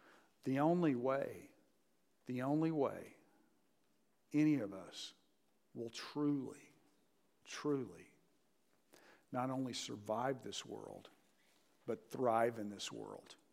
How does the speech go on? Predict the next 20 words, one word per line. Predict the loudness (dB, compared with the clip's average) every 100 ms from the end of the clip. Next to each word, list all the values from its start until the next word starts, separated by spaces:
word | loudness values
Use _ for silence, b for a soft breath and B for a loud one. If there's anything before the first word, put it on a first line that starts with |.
| _ _ _ _ _ _ _ _
is | -6 -4
in | -4 -6
him. | -6 -8 -10 -18 _ _
It's | -6 -6 -6
in | -6 -6
Christ." | -4 -2 -2 -4 -12 -16 -20 B B B B
It's | -2 0
not | 2 6 6 4 B B 0
in | 4 4 4 0 -2 0
the, | 2 2 -4 -2
the, | 0 0 -2 -8 -20 _ _ _ _ -10
the | -4 -2
movings | 4 4 6 4 4 4 2 0 -2
of, | 0 2 2 -2 -4
of | -4 -4 -6 -6
our | -6
culture, | -2 6 6 6 2 4 6 8 6 4
of | 0 -2
our | -4
politics, | -4 8 10 10 8 4 4 6 6 4 -2